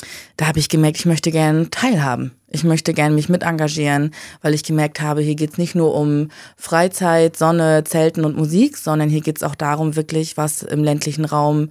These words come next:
äh, zu bewirken. Und das fand ich ganz toll. Und da wollte ich dann unbedingt mit dabei sein und hab mich dann neben meinem Studium dann da auch aktiv engagiert.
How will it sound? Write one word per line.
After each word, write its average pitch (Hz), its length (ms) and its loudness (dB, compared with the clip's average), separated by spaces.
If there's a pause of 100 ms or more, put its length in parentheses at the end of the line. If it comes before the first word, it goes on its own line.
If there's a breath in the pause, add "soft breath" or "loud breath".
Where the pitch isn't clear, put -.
(400 loud breath)
äh, 147 160 2
zu 165 160 -4
bewirken. 165 540 2
Und 127 100 -6
das 143 120 -8
fand 156 140 0
ich 151 120 -2
ganz 151 240 -4
toll. 120 340 -4
Und 139 140 -6
da 143 100 -2
wollte 147 180 -2
ich 147 60 -6
dann 156 180 -2
unbedingt 156 320 -4
mit 151 120 -4
dabei 143 280 -2
sein 175 280 -2 (320 loud breath)
und 190 160 2
hab 190 100 -4
mich 180 140 -2
dann 175 180 0
neben 170 200 0
meinem 165 120 0
Studium 175 480 -2
dann 165 160 -2
da 165 140 -2
auch 156 100 -10
aktiv - 320 -10
engagiert. 156 600 -4